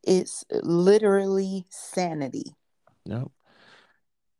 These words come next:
Speaker 2: Absolutely. You don't gotta be conceited or be a narcissist to be like, you know what I mean? Like,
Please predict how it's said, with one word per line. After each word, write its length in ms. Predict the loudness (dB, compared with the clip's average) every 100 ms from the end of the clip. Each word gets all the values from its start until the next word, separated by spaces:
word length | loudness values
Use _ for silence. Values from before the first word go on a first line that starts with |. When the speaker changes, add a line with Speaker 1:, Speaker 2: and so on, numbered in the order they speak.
| 0
Speaker 2:
Absolutely. 480 | 0 2 2 4 2
You 80 | 0
don't 100 | 2
gotta 180 | 4 4
be 140 | 2
conceited 640 | 2 -2 2 6 8 6
or 80 | 4
be 180 | 2 2
a 80 | 2
narcissist 600 | 2 0 0 -8 -8 -6
to 100 | -6
be 200 | -4 -2
like, 340 | 0 0 0 -4
you 60 | -2
know 80 | -2
what 100 | 0
I 40 |
mean? 220 | 0 0 2
Like, 360 | 2 0 -6